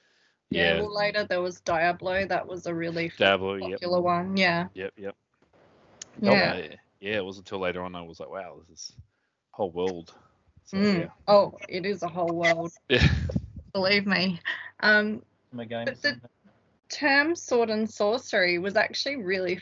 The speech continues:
Speaker 1: first used in the sixties to describe the fiction of writers like Robert E. Howard, the creator of Conan,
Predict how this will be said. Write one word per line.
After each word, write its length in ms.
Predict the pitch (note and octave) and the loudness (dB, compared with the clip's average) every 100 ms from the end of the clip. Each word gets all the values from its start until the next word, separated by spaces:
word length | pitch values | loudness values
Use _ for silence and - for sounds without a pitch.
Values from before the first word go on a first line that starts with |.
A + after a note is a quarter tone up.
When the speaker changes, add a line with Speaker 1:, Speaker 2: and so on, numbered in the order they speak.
| - | -4
Speaker 1:
first 480 | - F3+ F#3+ - - | 2 2 0 -6 -4
used 500 | F3 F3 F#3+ A#3 - | 0 2 0 -4 -8
in 200 | F#3+ F#3 | -4 -2
the 100 | F3 | -2
sixties 1000 | E3+ - G3 - - - - D4 E4 E4+ | -4 -4 -4 -8 -18 -16 -2 2 2 0
to 140 | - | -6
describe 600 | B3 A#3 - A3 G#3 G#3 G3+ | -4 -6 0 4 6 4 0
the 100 | - F3 | -8 -4
fiction 420 | - E3 - A#3 C#4+ | -4 -2 -4 -2 -2
of 100 | B3 | -2
writers 520 | F3+ F3 F3 F3+ F3+ - | 0 2 2 0 -2 0
like 280 | F3 E3+ - | 2 2 0
Robert 300 | F#3 F3 F3+ | 0 2 2
E. 180 | E3+ F3 | 2 2
Howard, 580 | E3+ - F3+ F3 G#3 C4+ | 2 0 2 2 2 0
the 100 | F#3 | -4
creator 640 | F3+ - F#3 F3 E3+ E3+ F3 | -4 2 4 6 4 2 0
of 160 | E3+ | -2
Conan, 720 | - - F3+ F3+ F3 F3 F#3+ | -8 -6 -2 2 2 2 0